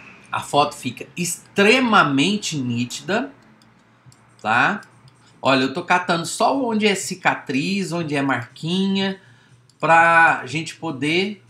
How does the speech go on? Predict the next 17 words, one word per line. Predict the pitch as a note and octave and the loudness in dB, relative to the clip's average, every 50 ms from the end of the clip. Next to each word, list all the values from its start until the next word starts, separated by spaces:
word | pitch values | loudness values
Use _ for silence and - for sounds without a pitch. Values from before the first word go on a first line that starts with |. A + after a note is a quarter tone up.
| - | -14
dar | - C3+ D#3 E3 | -6 -4 -2 -2
andamento. | E3+ F3 F#3+ G#3 A3 F#3 D3 A#2+ A2 G2+ G2 - - - - - - _ _ _ _ _ _ _ - - _ _ _ - | -2 0 -2 -2 -2 -2 -2 -2 -4 -6 -8 -12 -20 -20 -20 -20 -20 _ _ _ _ _ _ _ -20 -20 _ _ _ -16
Olha | - - G2+ G#2 G#2+ G#2 G#2 | -10 -6 -6 -4 -4 -6 -8
aqui, | - - - A2 A2 A#2+ C3+ D#3 F3 E3 | -12 -12 -10 -6 -4 -4 -2 -2 -2 -4
ó. | G#2+ F#2 F#2 - - - _ - - _ _ _ _ _ _ _ _ - - _ _ _ _ _ _ _ _ _ _ _ _ _ _ _ _ _ _ _ _ _ _ _ _ _ _ _ _ _ _ _ _ _ _ _ _ - - - - _ _ - | -4 -6 -8 -12 -18 -20 _ -20 -20 _ _ _ _ _ _ _ _ -20 -20 _ _ _ _ _ _ _ _ _ _ _ _ _ _ _ _ _ _ _ _ _ _ _ _ _ _ _ _ _ _ _ _ _ _ _ _ -20 -20 -20 -20 _ _ -14
Tá? | - - A2 C3 D3+ - - - | -6 -4 -2 -2 -2 -4 -6 -2
Eu | - E3+ G#3+ | 2 4 4
não | A3+ A3+ C4+ D4 - | 4 4 0 -2 -4
tiro | - - - G#3+ A#3 A#3+ G#3+ E3 C#3+ C#3 - - _ _ _ | -4 -2 -2 -2 0 0 0 -2 -2 -4 -4 -8 _ _ _
totalmente | - A3 A3 A3+ - G3+ F#3+ D#3+ D#3 D3 D3+ D#3+ E3+ F3 E3+ - - - F#3+ E3 - - _ - | -2 0 0 2 2 2 2 2 0 -2 -2 -2 -2 -4 -6 -8 -8 -8 -8 -8 -10 -12 _ -6
o, | D3+ D3 D3+ D3 C#3+ C#3 C#3+ C#3+ | -4 -2 -2 -2 -2 -4 -6 -6
os | D3 - - - | -8 -10 -12 -12
poros, | - - D#3 D#3+ E3+ E3+ E3+ E3 D#3+ D3 C3 D#3 | -6 -2 0 2 4 4 2 2 0 -2 -4 -4
eu | F3+ F#3 | -4 -4
não | F#3 F3+ | -4 -6
tiro | - - F#3+ F3 E3 E3+ | -6 -6 -8 -8 -8 -8
totalmente | - F#3+ F#3 - - F3 E3 D#3 D3 D3 D3 D#3+ F3 F3 F3 - - - F#3 E3+ E3+ E3+ | -10 -10 -8 -2 -2 -2 -2 -2 -2 -2 -2 -2 -2 -4 -6 -6 -6 -6 -6 -6 -6 -8